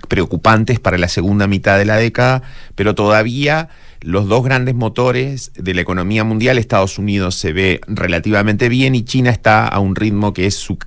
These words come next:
su crecimiento potencial, cinco por ciento. Los problemas de China, como los hemos conversado otras veces, son más a mediano plazo que en el corto plazo. Y lo importante acá, que a veces se soslaya en el, en el análisis, es que Chile corrigió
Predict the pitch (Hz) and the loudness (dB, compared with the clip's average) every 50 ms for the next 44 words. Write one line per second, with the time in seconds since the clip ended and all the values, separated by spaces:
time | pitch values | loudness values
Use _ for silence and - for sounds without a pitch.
0 | - - - - 87 - - 95 82 - - 90 - - 95 92 95 95 85 101 | -16 -18 -14 -10 -8 -4 -2 -2 -2 -2 -4 -4 -2 -2 0 0 0 2 0 0
1 | 85 85 80 - 85 82 82 - - 95 80 69 67 - - 117 107 - 107 - | -2 -2 -2 0 0 0 0 0 2 2 2 2 0 -2 0 0 0 0 0 0
2 | - - - - 78 73 - 76 - - - - - 107 110 98 87 - 123 110 | 0 -2 0 0 -2 0 0 -2 0 0 0 2 4 4 4 4 2 2 2 2
3 | 104 98 - 85 82 78 76 78 - 101 98 98 - - 87 87 - - - 90 | 2 2 2 2 2 2 0 0 2 2 2 2 2 0 0 0 0 0 0 0
4 | 82 78 85 85 85 87 85 90 90 - - 87 82 80 80 80 87 - - - | 0 2 0 0 0 0 0 0 -2 -2 0 0 0 2 2 0 0 -2 -6 -10
5 | - - - - - - - 78 80 80 82 90 95 98 98 185 - - 95 98 | -16 -20 -20 -20 -12 -6 -2 0 0 2 2 2 4 4 4 2 2 2 2 2
6 | 98 - - 101 92 - 90 80 90 82 - - - - - - - - - - | 4 2 2 2 2 2 2 2 2 0 0 -4 -8 -10 -12 -16 -16 -16 -16 -8
7 | - 92 90 85 82 82 78 - - - 85 - 95 78 - - - - - - | -2 0 0 2 2 0 0 2 0 0 2 0 -2 -2 -2 -4 -6 -6 -6 -8
8 | - - - - - - 120 127 127 139 139 127 - 151 147 143 - - 180 202 | -8 -10 -12 -14 -4 -2 2 2 4 4 2 2 2 2 2 2 0 0 0 0
9 | 214 196 190 143 - - 117 98 95 92 - 104 95 107 127 - - 127 - - | 2 0 -2 -2 0 2 2 2 2 2 0 0 0 0 0 -2 -4 -6 -6 -4
10 | - 110 101 101 - - 98 92 90 101 107 113 113 104 82 87 82 78 87 82 | -4 -4 -4 -2 -2 -2 -2 -2 0 0 2 2 2 2 0 -2 -2 -2 -2 -2
11 | 78 73 - - 85 76 73 76 80 87 95 90 80 73 69 - - 85 87 - | -4 -6 -8 -8 -10 -8 -6 -4 -2 -2 -2 -2 -2 -4 -8 -10 -10 -10 -10 -10
12 | - - - - - - - - - - - - - - 127 120 - - 139 135 | -12 -18 -20 -20 -20 -20 -20 -20 -20 -8 -6 -6 -2 -2 -4 -4 -2 -2 0 0
13 | 147 131 - - 123 110 104 107 101 - - 135 147 175 165 151 - | 0 0 2 0 0 0 0 -2 -4 -2 0 2 2 2 2 -2 -6